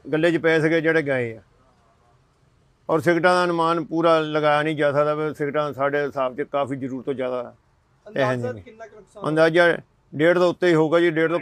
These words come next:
Speaker 1: ਘੱਟ ਨਹੀਂ ਹੋਊਗਾ। ਨਹੀਂ, ਨਹੀਂ, ਢਾਈ ਵੀ ਹੋ ਸਕਦਾ, ਮੈਂ ਤਾਂ ਕਿਹਾ ਡੇਢ ਤੋਂ ਉੱਤੇ ਹੀ ਆ, ਡੇਢ ਤੋਂ ਘੱਟ ਨਹੀਂ ਆ।
Speaker 2: ਠੀਕ ਆ ਜੀ। ਤੇ ਇਸ ਤੋਂ ਪਹਿਲਾਂ ਅੰਕਲ ਜੀ ਕਦੋਂ ਚੋਰੀ ਹੋਈ ਸੀ? ਕੁਛ ਸਮਾਂ ਪਹਿਲਾਂ
Speaker 1: ਵੀਹ,
Speaker 2: ਹੋਈ ਸੀ?
Speaker 1: ਵੀਹ ਨਵੰਬਰ ਰਾਤ ਨੂੰ ਜਾਂ ਇੱਕੀ ਸ-, ਸਵੇਰੇ ਹੋਈ ਸੀਗੀ, ਉਦੋਂ ਡੇਢ ਲੱਖ ਰੁਪਏ ਦਾ ਨੁਕਸਾਨ ਉਦੋਂ ਹੋਇਆ ਸੀ।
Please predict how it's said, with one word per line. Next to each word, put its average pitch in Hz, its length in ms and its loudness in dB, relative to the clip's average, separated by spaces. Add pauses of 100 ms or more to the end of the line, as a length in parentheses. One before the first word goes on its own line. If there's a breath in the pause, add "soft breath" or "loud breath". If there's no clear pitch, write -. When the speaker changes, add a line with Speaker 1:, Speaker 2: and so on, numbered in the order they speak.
Speaker 1:
ਘੱਟ 139 60 2
ਨਹੀਂ 139 120 -6
ਹੋਊਗਾ। 131 200 -8
ਨਹੀਂ, 143 680 -16
ਨਹੀਂ, 156 540 -12 (380)
ਢਾਈ 147 220 2
ਵੀ 175 100 0
ਹੋ 160 120 2
ਸਕਦਾ, 165 220 -2
ਮੈਂ 170 180 -4
ਤਾਂ 170 80 -4
ਕਿਹਾ 170 120 -4
ਡੇਢ 165 200 -4
ਤੋਂ 165 80 -4
ਉੱਤੇ 165 180 -6
ਹੀ 151 140 -2
ਆ, 147 100 -2
ਡੇਢ 143 200 -4
ਤੋਂ 151 180 -6
ਘੱਟ 117 120 -10
ਨਹੀਂ 117 160 -18
ਆ। - 20 -20 (400)
Speaker 2:
ਠੀਕ 165 220 -20
ਆ - 60 -20
ਜੀ। - 340 -20
ਤੇ - 260 -14
ਇਸ 208 60 -16
ਤੋਂ 254 160 -6
ਪਹਿਲਾਂ 254 300 -12
ਅੰਕਲ 254 220 -12
ਜੀ 254 60 -20
ਕਦੋਂ 240 200 -14
ਚੋਰੀ 220 240 -20
ਹੋਈ 208 140 -12
ਸੀ? 208 180 -16
ਕੁਛ 202 160 -20
ਸਮਾਂ - 120 -18
ਪਹਿਲਾਂ 143 160 -8
Speaker 1:
ਵੀਹ, 165 140 -2
Speaker 2:
ਹੋਈ 254 80 -14
ਸੀ? - 200 -20 (160)
Speaker 1:
ਵੀਹ 180 500 -2
ਨਵੰਬਰ 170 460 0 (280)
ਰਾਤ 156 300 2
ਨੂੰ 180 260 -2
ਜਾਂ 170 160 0
ਇੱਕੀ 175 240 -2
ਸ-, 143 180 -10
ਸਵੇਰੇ 165 640 -2 (600)
ਹੋਈ 151 160 0
ਸੀਗੀ, 175 260 4
ਉਦੋਂ 175 280 0
ਡੇਢ 180 220 2
ਲੱਖ 170 200 0
ਰੁਪਏ 165 160 0
ਦਾ 165 80 2
ਨੁਕਸਾਨ 156 360 -2
ਉਦੋਂ 151 180 -6
ਹੋਇਆ 139 280 -6
ਸੀ। 117 140 -10